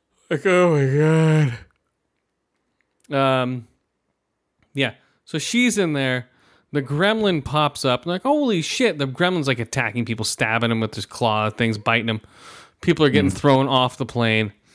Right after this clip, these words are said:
Speaker 1: Uh, the bombardier hatch opens up, and there's, they're fighting on that little plank in between the two. And, uh, yeah, so that thing's stuck open. The fucking, the guy's flying and fucking biting people and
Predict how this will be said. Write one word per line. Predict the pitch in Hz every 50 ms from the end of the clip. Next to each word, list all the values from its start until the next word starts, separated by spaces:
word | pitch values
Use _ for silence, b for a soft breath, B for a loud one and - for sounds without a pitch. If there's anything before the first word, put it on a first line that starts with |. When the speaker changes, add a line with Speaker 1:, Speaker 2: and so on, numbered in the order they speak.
| b b b b b b b -
Speaker 1:
Uh, | 135 131 127 123 120 123
the | 117 127
bombardier | 117 117 151 151 151 156 151 147 131 123 135 131 131 139 131
hatch | 120 139 131 127 - 147
opens | 135 127 120 - 127 120 110
up, | 123 117 117 113 - 117
and | 117 117 117
there's, | 117 110 107 -
they're | - 131 123
fighting | 113 - - 143 131 127 127 131 127
on | 123 120
that | 117 113
little | 127 123 117 104
plank | - - - 131 117 117 117 117
in | 131 113
between | 107 107 101 - - 127 123 117 117 113
the | 113 110
two. | - - 127 117 113 107 b b b b b b b b b b b b b b b b b _ _ -
And, | 135 127 123 127
uh, | 127 123 123 117 123 -
yeah, | - 139 123 101 -
so | - - - 147 135 127
that | 127 135 135 131 -
thing's | 147 139 127 -
stuck | - - - 156 139 127 -
open. | 131 127 120 120 127 120 117 113 - b b b b b b b b b b b b b _ _
The | - 131
fucking, | - - - 156 139 - 147 127
the | 123 123
guy's | 127 135 127 127 120
flying | - - - 156 151 135 131 127 127 131 127
and | 120 113 110 120 -
fucking | - 143 131 - 131 120 113
biting | 113 117 120 123 123 123 117
people | - 127 123 120 - 123 120 117 117 117
and | 98 95 95 92